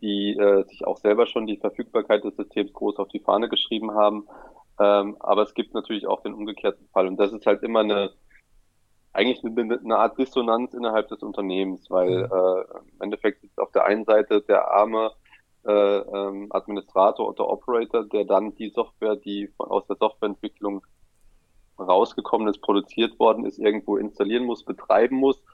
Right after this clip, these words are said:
Speaker 1: und notfalls derjenige ist, der auch am Wochenende mitten in der Nacht aus dem Schlaf geklingelt wird, um, äh, um da Hand anzulegen. Eine Software, die, für die er möglicherweise auch noch gar nicht weiß, warum die jetzt gerade nicht tut.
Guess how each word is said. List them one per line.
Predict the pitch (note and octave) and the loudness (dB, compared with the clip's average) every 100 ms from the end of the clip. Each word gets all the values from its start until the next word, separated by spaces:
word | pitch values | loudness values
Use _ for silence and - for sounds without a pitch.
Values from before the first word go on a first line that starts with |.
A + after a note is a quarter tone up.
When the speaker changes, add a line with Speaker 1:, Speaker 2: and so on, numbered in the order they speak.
| _ _ | _ _
Speaker 1:
und | G#2+ | -4
notfalls | A2+ - G#2+ - | -4 0 -2 0
derjenige | A2+ A#2 G#2+ A2+ | 0 0 0 -2
ist, | A2 A2 - | -4 -8 -2
der | G2+ | 0
auch | G#2 | 2
am | G2+ G2 | 0 0
Wochenende | A2 - A#2 G#2 G2+ | -2 -2 -8 -4 -2
mitten | G2+ G#2+ A2+ | -4 -6 -6
in | G#2 | -4
der | |
Nacht | G2+ G2+ - | -2 -2 -4
aus | G2 | -10
dem | F#2+ | -8
Schlaf | - G2+ - | 2 2 2
geklingelt | A2 - G2+ F#2+ - | -8 -6 -8 -8 -4
wird, | G2 _ _ - _ _ _ | -4 _ _ -20 _ _ _
um, | - G2 G2+ F#2+ G2+ - | -4 -2 -2 -6 -8 -4
äh, | |
um | G2 G2+ F#2+ G2+ G2 | 0 0 0 0 2
da | F#2 | 2
Hand | G#2+ A#2+ | 2 -2
anzulegen. | A2 G2+ G2+ F#2 F2+ F#2+ | -8 -10 -6 -6 -6 -10
Eine | F#2 F#2 | -10 -4
Software, | G2+ G2+ - G2 | -2 -2 0 -2
die, | - | -2
für | G#2 | -8
die | G2+ | 0
er | G2+ F#2+ | 0 0
möglicherweise | G#2+ G#2 G#2+ G#2+ G2 G2+ G#2 | -4 -4 -2 -2 2 2 2
auch | G#2 | -2
noch | F#2+ | 0
gar | G2+ | 0
nicht | G2+ - | 0 2
weiß, | G2 G2+ _ | 2 2 _
warum | F#2 A2+ B2+ | -6 -6 -8
die | G#2+ | -10
jetzt | G2 _ | -10 _
gerade | G2 G2 F#2+ | -2 -2 -6
nicht | F#2 - | -20 -20
tut. | _ G2+ A#2+ | _ -6 -6